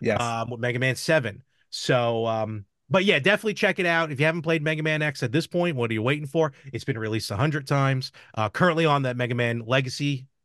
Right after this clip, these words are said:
Speaker 2: Mega Man X Legacy Collection.
Speaker 1: Yep.
Speaker 2: Definitely well worth it.
Speaker 1: All right. Very cool. So happy retro birthday to Mega Man X as well.
Speaker 2: Yes.
Speaker 1: All right. So I thought we'd start with some of the,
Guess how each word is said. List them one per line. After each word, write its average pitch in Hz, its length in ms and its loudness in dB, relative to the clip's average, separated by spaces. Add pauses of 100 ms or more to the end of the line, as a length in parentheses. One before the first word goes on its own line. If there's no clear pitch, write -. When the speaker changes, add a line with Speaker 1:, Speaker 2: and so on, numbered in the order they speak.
Speaker 2:
Mega 151 160 2
Man 135 200 2
X 143 340 -4
Legacy 139 360 -2
Collection. 127 420 2
Speaker 1:
Yep. 151 260 6 (260)
Speaker 2:
Definitely 151 320 2
well 110 220 0
worth 85 200 -8
it. - 120 -20 (440)
Speaker 1:
All - 60 -4
right. 330 220 -4 (440)
Very 151 220 6
cool. 98 300 0
So 127 160 0
happy 160 260 6
retro 165 300 4
birthday 143 380 2
to 123 180 -2
Mega 113 240 0
Man 107 360 -2
X - 300 -4
as 101 300 -2
well. 143 400 2
Speaker 2:
Yes. - 80 -20 (640)
Speaker 1:
All 175 100 2
right. 170 220 4
So 208 140 6
I 214 80 8
thought 233 180 6
we'd 226 140 0
start 180 320 6
with 165 120 0
some 160 200 -2
of 156 60 0
the, 139 420 4